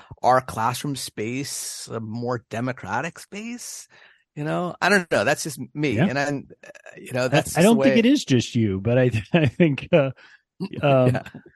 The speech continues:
Speaker 2: it, I think, but I do think pushing this to this level, I think, is an interesting, um, it, it would be interesting to see how this would go over with,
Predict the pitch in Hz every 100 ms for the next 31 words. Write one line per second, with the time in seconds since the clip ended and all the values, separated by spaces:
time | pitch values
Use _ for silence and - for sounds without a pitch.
0 | - _ _ 160 156 - 147 139 160 160
1 | - - _ _ _ - 143 165 156 156
2 | 165 196 208 165 135 127 113 - - _
3 | _ _ _ _ _ _ _ _ - 127
4 | 131 _ - - _ 202 208 202 151 135
5 | 127 123 - - - - - 135 143 -
6 | 131 196 170 120 117 - 139 131 120 123
7 | - 151 - 139 - 139 127 120 113 104
8 | - 120 113 107 107 - 131 - 160 156
9 | 147 165 156 160 156 - 131 123 - 143
10 | 127 120 113 107 120 110 110 117 110 107
11 | 101 107 101 95